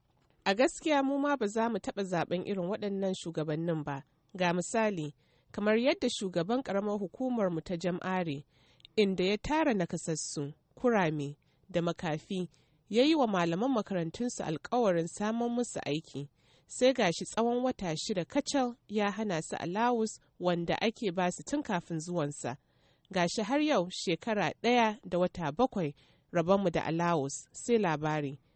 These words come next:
Ni kurma ne, kuma ina cikin malaman. Saƙo daga Sunusi Sha'aibu Mabai.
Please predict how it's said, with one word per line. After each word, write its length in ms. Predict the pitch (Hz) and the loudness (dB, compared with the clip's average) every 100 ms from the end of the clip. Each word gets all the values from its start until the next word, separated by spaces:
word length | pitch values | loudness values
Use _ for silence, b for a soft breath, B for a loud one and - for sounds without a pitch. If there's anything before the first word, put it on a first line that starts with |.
| _ _ | _ _
Ni 140 | 190 233 | -2 0
kurma 440 | - 262 262 254 | 2 4 4 2
ne, 200 | 214 147 - _ _ - | 2 -2 -8 _ _ -12
kuma 220 | 196 190 | -2 0
ina 240 | 196 156 | 2 0
cikin 300 | 156 208 240 | -2 -4 -2
malaman. 560 | 220 170 151 147 147 143 - _ _ - | 0 0 -2 -2 -4 -8 -14 _ _ -12
Saƙo 440 | - 156 - 202 | -4 -2 0 0
daga 200 | 175 156 | 0 -2
Sunusi 460 | - 165 214 233 247 - | -4 -2 -2 -2 -4 -2
Sha'aibu 520 | - 208 202 196 196 175 | 0 0 0 -2 -4 -4
Mabai. 440 | 170 160 143 | -2 0 -2